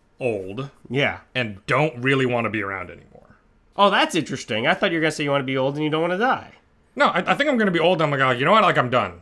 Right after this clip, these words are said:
Speaker 2: Yeah.
Speaker 1: And then I'd like to be able to be done.
Speaker 2: Right.
Speaker 1: But I can also imagine situations
Speaker 2: Right.
Speaker 1: where it's, like, three weeks from now.
Speaker 2: Right.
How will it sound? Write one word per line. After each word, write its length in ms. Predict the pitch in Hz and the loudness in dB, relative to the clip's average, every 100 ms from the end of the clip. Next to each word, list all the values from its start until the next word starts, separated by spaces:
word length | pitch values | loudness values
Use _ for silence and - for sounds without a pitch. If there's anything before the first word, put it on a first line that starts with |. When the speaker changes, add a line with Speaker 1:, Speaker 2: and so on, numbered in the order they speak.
| - | -8
Speaker 2:
Yeah. 280 | 139 107 - _ _ - | -6 -6 -8 _ _ -6
Speaker 1:
And 120 | 180 | 0
then 120 | 240 | 2
I'd 120 | 220 208 | 2 0
like 140 | 220 | -2
to 80 | 208 | 0
be 80 | 208 | 0
able 160 | 196 | 0
to 60 | 180 | -2
be 100 | 170 | 0
done. 260 | 151 107 - - | 0 0 -8 -8
Speaker 2:
Right. 360 | 127 127 101 - - _ _ 135 | -2 -2 -2 -10 -20 _ _ -16
Speaker 1:
But 580 | 104 175 147 - - - _ | 0 4 4 2 -12 -16 _
I 100 | 151 | -2
can 140 | 165 190 | 0 0
also 280 | 208 233 | 0 2
imagine 320 | 202 156 139 131 | 2 2 2 -4
situations 800 | 131 120 110 101 104 101 123 135 | -6 -4 -2 -2 -6 -8 -8 -4
Speaker 2:
Right. 260 | 123 92 - - - | -2 -4 -12 -20 -8
Speaker 1:
where 440 | 127 123 113 104 - | 2 4 6 2 0
it's, 180 | 117 135 | -4 0
like, 340 | 110 98 - _ | -2 -2 -12 _
three 220 | - 151 | -2 0
weeks 240 | 131 160 165 | 4 2 2
from 140 | 110 | -6
now. 320 | 98 87 87 113 | -6 -8 -10 -2
Speaker 2:
Right. 400 | 127 120 98 | 2 2 0